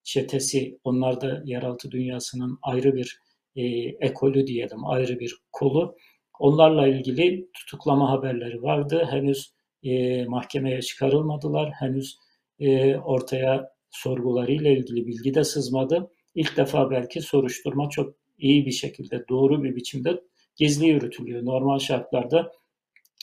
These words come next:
soruşturmanın gizliliği kanunun emridir, yasanın emridir, hukukun emridir.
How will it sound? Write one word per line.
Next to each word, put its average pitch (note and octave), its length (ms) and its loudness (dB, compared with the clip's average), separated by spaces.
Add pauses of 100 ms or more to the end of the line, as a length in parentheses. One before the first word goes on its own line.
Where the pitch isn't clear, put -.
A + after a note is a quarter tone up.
(180)
soruşturmanın C3 880 0
gizliliği A#2+ 540 -2
kanunun C#3 520 2
emridir, C3 580 -2
yasanın C#3+ 480 -4
emridir, C#3+ 540 -4
hukukun C#3+ 400 -2
emridir. C3 560 0